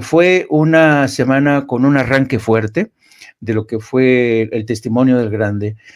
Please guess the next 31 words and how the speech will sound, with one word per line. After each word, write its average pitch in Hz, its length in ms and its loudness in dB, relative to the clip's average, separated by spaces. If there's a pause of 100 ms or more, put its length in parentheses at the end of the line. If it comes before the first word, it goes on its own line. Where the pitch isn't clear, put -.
(140)
pero 139 440 0
eso 185 360 2
es, - 420 -2
eh, 127 100 -2 (120)
eh, 131 120 0
precisamente 151 800 0
la 143 100 2
descripción 117 680 -4
de 139 80 -2
lo 110 140 -2
que 113 100 -2
va 117 100 0
a 113 40 -4
ser 117 340 -4
este 117 260 -4
juicio. 190 320 -2
Va 147 80 2
a - 20 0
ser 156 160 0
un, 156 140 -2
como 131 220 -2
una 170 140 2
montaña 160 400 0
rusa, 214 360 -2 (520)
con 131 220 0
testimonios 143 960 2
fuertes 160 840 0 (840)
y 143 140 0
de 131 160 2
gran 170 260 2
im-, - 220 -2